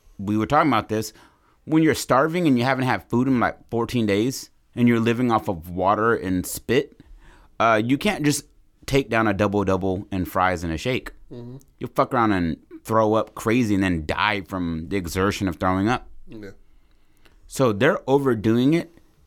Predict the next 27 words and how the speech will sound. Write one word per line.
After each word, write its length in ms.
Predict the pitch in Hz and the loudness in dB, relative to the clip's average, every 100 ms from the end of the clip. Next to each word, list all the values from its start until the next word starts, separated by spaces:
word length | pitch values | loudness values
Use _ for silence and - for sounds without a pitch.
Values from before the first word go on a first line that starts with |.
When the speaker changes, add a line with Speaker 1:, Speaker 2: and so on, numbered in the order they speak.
| _ | _
Speaker 1:
A 60 | 95 | -8
l-, 380 | 87 82 90 - - | -6 -8 -12 -10 -2
I'd 260 | 104 135 | 0 0
say 160 | - 143 | -4 -2
out 120 | 117 | 0
of 60 | 113 | 0
that 160 | 98 | -2
twenty-four, 680 | - 117 120 113 113 131 147 - - | -4 -2 0 -2 0 0 -2 -8 -20
six 300 | - 127 - | -6 -6 -6
people 220 | - 98 | -8 -4
die 180 | 95 85 | -2 -2
that 160 | 82 | -2
night. 220 | 69 69 - - _ _ _ _ _ _ _ _ _ _ - | -6 -8 -14 -20 _ _ _ _ _ _ _ _ _ _ -8
Due 120 | 117 | -4
to 100 | 101 | -2
dysentery, 720 | 92 98 117 107 104 107 107 - _ _ - | -4 -2 -2 0 0 0 -4 -8 _ _ -2
due 120 | 110 | 0
to 80 | 117 | 0
all 320 | - 101 113 | 0 2 2
the 100 | 113 | 0
things 240 | 107 117 | -2 -2
that 140 | 101 98 | -2 -4
you 80 | 87 | -6
have 380 | 104 95 90 | -2 -2 -4
when 120 | 90 80 | -6 -6
a 80 | |
human 640 | 82 - 113 117 123 143 | -6 -8 -2 2 2 2